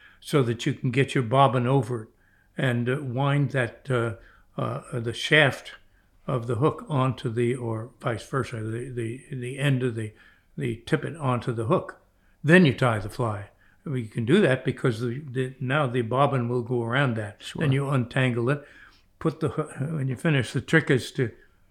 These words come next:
Speaker 1: um, to, on my fly tying desk and on my skiff, I have a, a stainless strap on the console. I hook the hook onto that, and I pull on it,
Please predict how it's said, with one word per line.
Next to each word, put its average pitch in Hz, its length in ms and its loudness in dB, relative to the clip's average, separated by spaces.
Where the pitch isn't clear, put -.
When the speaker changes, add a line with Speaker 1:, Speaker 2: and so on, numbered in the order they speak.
Speaker 1:
um, 131 360 -4
to, 131 160 -6
on 139 140 0
my 127 140 0
fly 139 300 4
tying 120 360 0
desk 123 300 -2
and 120 120 -2
on 120 160 -2
my 120 140 -2
skiff, 131 400 0
I 139 100 0
have 117 240 0
a, 131 140 -4
a 117 100 -16
stainless 135 500 2
strap - 500 0
on 117 140 -6
the 107 80 -8
console. 120 580 -6
I 165 60 -2
hook 151 300 0
the 127 180 0
hook 139 260 -4
onto 127 320 -2
that, 123 360 -2
and 123 180 -2
I 131 80 -2
pull 151 380 4
on 113 200 -2
it, 131 120 -8